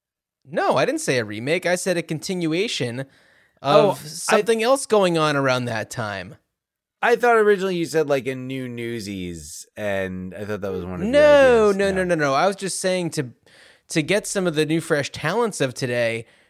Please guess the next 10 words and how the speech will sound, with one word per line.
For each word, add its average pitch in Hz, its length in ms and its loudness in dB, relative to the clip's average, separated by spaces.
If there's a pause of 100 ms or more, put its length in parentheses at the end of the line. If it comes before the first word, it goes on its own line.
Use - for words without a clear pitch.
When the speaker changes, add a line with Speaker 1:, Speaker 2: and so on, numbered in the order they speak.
(100)
Speaker 1:
to 160 120 0
do 175 280 2
another 147 880 2 (180)
kind 147 220 0
of 131 120 -2
story 143 400 0
set - 380 -2
in 131 140 -4
that 113 180 -4
same 127 320 -2